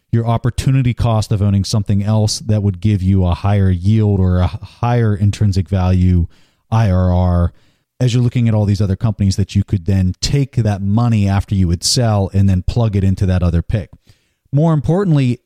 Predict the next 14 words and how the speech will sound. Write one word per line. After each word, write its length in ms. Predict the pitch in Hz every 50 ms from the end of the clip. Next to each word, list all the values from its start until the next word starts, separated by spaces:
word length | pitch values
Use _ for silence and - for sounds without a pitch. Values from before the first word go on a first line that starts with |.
| _ _
it's 240 | 127 127 - -
the 140 | - 135 127
opportunity 640 | 123 127 - - 120 - - 139 139 143 131 131 120
cost 340 | - 131 120 113 110 -
of 200 | 113 101 92 92
buying 480 | - 117 113 127 143 156 170 165 160 147
the 100 | 139 127
new 180 | 120 120 117 110
company 480 | - - 123 117 104 - 123 117 113
with 180 | 107 104 101 -
the 120 | - 101
higher 360 | - - 113 113 113 113 107
expected 520 | 104 - - - - 110 101 - 104 92 92
yield 280 | 104 110 110 107 98